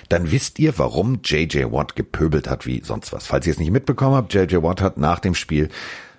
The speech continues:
ein, ich, eine wirkliche Hasstirade gegen seine, äh, sehr faulen und tackle-müden Kollegen losgelassen. Der hat ganz klipp und klar gesagt, das ist eine Ehre hier, das, diesen Job zu machen. Wir kriegen sehr viel Geld, wir vertreten eine Stadt.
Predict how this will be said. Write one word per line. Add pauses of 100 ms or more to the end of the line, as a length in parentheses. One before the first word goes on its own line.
(160)
ein, (640)
ich,
eine
wirkliche
Hasstirade (180)
gegen
seine,
äh, (480)
sehr
faulen
und
tackle-müden
Kollegen
losgelassen.
Der
hat
ganz
klipp
und
klar
gesagt,
das
ist
eine
Ehre
hier,
das,
diesen
Job
zu
machen.
Wir
kriegen
sehr
viel
Geld,
wir
vertreten
eine
Stadt.